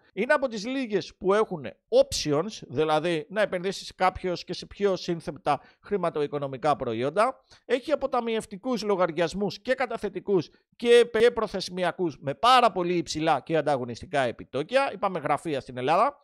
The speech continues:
Αλλά δύο πράγματα που με χαλάνε με τη Freedom είκοσι τέσσερα προσωπικά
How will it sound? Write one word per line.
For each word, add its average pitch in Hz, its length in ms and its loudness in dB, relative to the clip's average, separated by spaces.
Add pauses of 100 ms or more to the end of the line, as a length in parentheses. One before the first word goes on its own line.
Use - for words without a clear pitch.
(300)
Αλλά 160 260 -2
δύο 233 200 4
πράγματα 226 420 2
που 170 80 -8
με 170 120 -4
χαλάνε 165 380 2 (260)
με 143 120 -10
τη 143 180 -6
Freedom 180 300 0
είκοσι 120 300 -8
τέσσερα 160 400 0
προσωπικά 131 600 -2